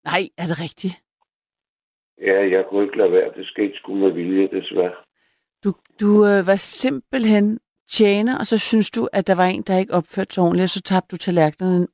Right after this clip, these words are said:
Speaker 1: med mad ned i sk-, skødet på ham?
Speaker 2: Ja, selvfølgelig.
Speaker 1: Hold da op. Jamen, så kan man da
Speaker 2: Ja.
Speaker 1: sige, at, øh,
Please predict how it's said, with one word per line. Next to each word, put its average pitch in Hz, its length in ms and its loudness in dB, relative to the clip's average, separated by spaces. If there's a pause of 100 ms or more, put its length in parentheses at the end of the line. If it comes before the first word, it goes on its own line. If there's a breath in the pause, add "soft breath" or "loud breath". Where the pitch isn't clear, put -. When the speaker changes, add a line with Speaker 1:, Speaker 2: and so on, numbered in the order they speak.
Speaker 1:
med 180 120 2
mad 165 240 2
ned 175 200 0
i - 100 -4
sk-, - 260 -12
skødet - 380 -2
på 170 80 0
ham? 165 280 -2 (920)
Speaker 2:
Ja, 101 160 4
selvfølgelig. 90 440 0 (1400)
Speaker 1:
Hold 196 280 0
da 220 120 -2
op. 131 140 -2 (580 soft breath)
Jamen, 170 200 2
så 220 180 0
kan 262 160 0
man 240 120 2
da 196 60 -4
Speaker 2:
Ja. 202 40 0
Speaker 1:
sige, 196 500 2
at, 175 320 0
øh, 170 160 4